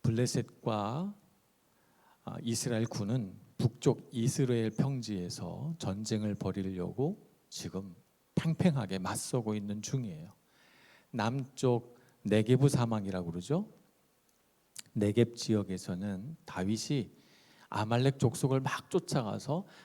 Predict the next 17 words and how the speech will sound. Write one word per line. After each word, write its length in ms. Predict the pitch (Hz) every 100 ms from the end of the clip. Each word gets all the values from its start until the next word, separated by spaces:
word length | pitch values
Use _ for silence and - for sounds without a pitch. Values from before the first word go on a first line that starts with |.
| _
자신들이 500 | - 110 139 120 117
잃어버린 560 | 131 131 135 117 113 113
처자를 480 | - 139 123 110 113
되찾아오면서 1200 | 107 - 120 104 107 101 95 95 98 139 156 202 - - _ - - - - -
그 200 | 113 110
권력의 520 | 131 131 139 131 123
공백 480 | - 127 127 131 -
상태가 520 | - 120 - 110 107
되어버린 520 | 107 98 92 101 127
남쪽 760 | 95 98 98 - 120 107 - _
지역들을 1000 | - 104 92 - _ 92 85 110 147 202 - - - _ _ _ _ _ _ -
다윗이 420 | - 92 87 -
방어하고 600 | - 92 104 92 82 -
있어요. 440 | 90 - - 85 - -
아말렉 460 | 87 87 82 85
족속으로부터 840 | - - - 78 78 82 78 -
말입니다. 580 | 87 76 - - - -